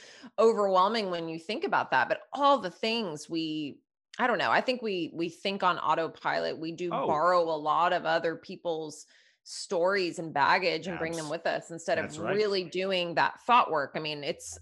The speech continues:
Speaker 1: m-, I have an eight-year-old daughter. She's an only child. I mean, we talk about thought work more than
Speaker 2: Wow. Hey, good for you.
Speaker 1: absolutely anything.
Speaker 2: Good for you. I tr-, I, we tried with our boys. They weren't gonna have it. <laughs>
Speaker 1: Well, well, I mean, what else are we gonna do during quarantine, right?
Speaker 2: That's right.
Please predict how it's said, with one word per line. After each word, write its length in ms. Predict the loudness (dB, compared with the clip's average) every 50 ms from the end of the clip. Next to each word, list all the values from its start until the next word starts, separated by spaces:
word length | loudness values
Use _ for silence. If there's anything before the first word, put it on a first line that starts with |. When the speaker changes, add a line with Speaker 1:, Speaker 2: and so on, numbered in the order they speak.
| -12
Speaker 1:
m-, 140 | -10 -8 -6 -4
I 120 | -4 -4
have 160 | -2 -2 -4 -4
an 80 | -4
eight-year-old 400 | -6 -8 -6 -4 -4 -4 -4 0
daughter. 580 | 2 4 6 6 6 4 2 2 0 -2 -6 -10 -16
She's 220 | -14 -12 -12 -10
an 60 | -10 -10
only 180 | -10 -10 -12
child. 400 | -4 0 2 4 4 4 4 0
I 20 | -4
mean, 140 | -6 -6 -6
we 160 | -4 -6 -6
talk 320 | -6 0 0 0 0 0
about 280 | 0 0 0 0 -2 -4 -8 -16 _ _ _
thought 260 | 2 4 4 4 2 0 -4 -6
work 380 | -2 0 0 0 -2 -4 -10 -16 _
more 280 | -10 -6 -4 -2 -2 -2
than 220 | -2 -2 -2 0
Speaker 2:
Wow. 340 | 2 4 4 4 4 2 -2 -6 -16 -20 _ _ _ -4
Hey, 160 | -2 0 2
good 220 | 4 2 2 2
for 120 | -2 -2 2
you. 60 | 4
Speaker 1:
absolutely 240 | 4 4 4 2 -2
anything. 280 | -8 -16 -20 -20 -20 -20 _ 0
Speaker 2:
Good 200 | 0 0 0 0
for 100 | -2 -2
you. 220 | 0 2 4 4
I 80 | 4 4
tr-, 220 | 2 -2 -8 -10 -4
I, 80 | -2 -2
we 140 | -2 -2 -6
tried 340 | 0 4 4 6 6 4
with 140 | 2 0 0
our 80 | -2 -2
boys. 360 | 0 2 2 2 2 0 -2
They 140 | -2 -2 -2
weren't 220 | -2 -2 -4 -6
gonna 180 | -6 -8 -8 -6
have 240 | -4 -4 -4 -4 -8
it. 100 | -12 -16 _ _ _ _ _ _ _ _ -6
<laughs> 100 | -6 -6 -6 -6 0
Speaker 1:
Well, 440 | 4 6 6 8 8 6 4 2 0 -4 0 2 2 2 2
well, 100 | 2 2
I 80 | 2 2
mean, 120 | 2 4 6
what 100 | 8 8
else 200 | 8 6 4 0
are 40 |
we 40 | 0 0
gonna 120 | 0 2
do 140 | 0 0 0
during 220 | 0 0 -2 -4
quarantine, 480 | -4 -2 -2 -2 -2 -4 -6 -8 -6 0
right? 240 | 2 4 4 4 4
Speaker 2:
That's 120 | 4 4
right. 300 | 4 4 4 4 4 6